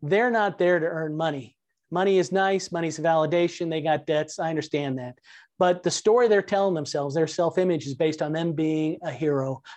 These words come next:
a rescuer, an advocate for their patients. And if you let them play that out and then let them be very transparent and let them know you're compensating them in an equitable fashion compared to the value they're generating,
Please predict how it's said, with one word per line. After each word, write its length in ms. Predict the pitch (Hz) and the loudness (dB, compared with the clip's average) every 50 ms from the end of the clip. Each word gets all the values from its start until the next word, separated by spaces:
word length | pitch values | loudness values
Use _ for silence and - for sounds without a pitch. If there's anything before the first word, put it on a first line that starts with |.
| - - | -8 -4
a 80 | 170 156 | -2 0
rescuer, 840 | 147 160 165 160 151 - - - 165 151 147 147 143 139 135 - _ - _ | 2 2 2 2 0 -4 -4 -2 0 2 2 2 0 0 -4 -8 _ -16 _
an 140 | - 156 165 | -4 -4 -2
advocate 540 | 185 165 160 160 151 156 147 - - 147 151 | 0 0 0 0 0 0 -2 -2 -2 -4 -2
for 100 | - 151 | 0 0
their 140 | 143 143 143 | 0 0 0
patients. 420 | - 160 156 151 151 147 135 - | 0 0 0 0 0 -4 -6 -4
And 120 | 214 175 160 | -2 -2 -2
if 120 | 156 - | 0 0
you 100 | 196 208 | 2 4
let 280 | 196 196 196 208 202 - | 4 4 4 2 2 0
them 200 | 180 165 143 - - | -2 -2 -2 -6 -6
play 200 | - - 170 175 | -2 0 2 4
that 180 | 170 160 156 156 | 4 4 4 4
out 300 | 170 185 202 226 214 _ _ - - _ - | 4 2 2 0 -2 _ _ -20 -20 _ -8
and 160 | 170 165 170 175 | -4 -2 0 0
then 320 | 175 170 165 165 160 180 - | 0 0 0 -2 -2 -4 -6
let 340 | 196 180 185 185 175 180 180 | -6 -2 2 2 2 2 0
them 280 | - 170 156 156 151 156 | 0 0 0 0 -2 0
be 140 | 170 165 | -2 0
very 200 | 143 160 160 160 | 2 4 2 2
transparent 640 | 156 160 175 160 151 - - - 160 165 170 170 180 180 | 2 -2 -4 -4 -6 -6 -4 -4 -2 0 0 0 -2 -4
and 140 | 165 151 151 | -6 -6 -4
let 180 | 156 160 156 | -4 -4 -2
them 120 | - 156 156 | -2 0 0
know 100 | 156 156 | 0 0
you're 140 | 147 139 139 | 0 -2 -2
compensating 760 | - 165 160 165 - 170 160 - - 175 175 170 170 165 | -2 -2 -2 -2 -2 -4 -4 0 0 0 2 2 0 2
them 240 | 170 175 170 175 175 - - - - _ - | 2 2 2 0 -2 -6 -12 -20 -16 _ -6
in 80 | 165 151 | -4 -4
an 80 | 156 156 - | -4 -2 -2
equitable 420 | 180 185 185 208 196 196 202 185 | -2 0 2 2 2 2 2 0
fashion 500 | - 208 185 180 175 175 - 202 220 214 _ _ _ _ | 2 0 0 0 0 0 -2 -2 -2 -4 _ _ _ _
compared 360 | - 175 160 - 180 175 165 165 | -6 -4 -2 2 2 2 2 2
to 60 | 170 | 0
the 80 | 156 147 | 0 2
value 300 | 143 165 165 160 160 156 | 2 4 2 4 2 2
they're 140 | 156 147 147 | 0 0 -2
generating, 600 | 147 226 240 240 233 220 226 226 220 226 226 | 0 -2 0 0 0 2 2 2 2 0 -2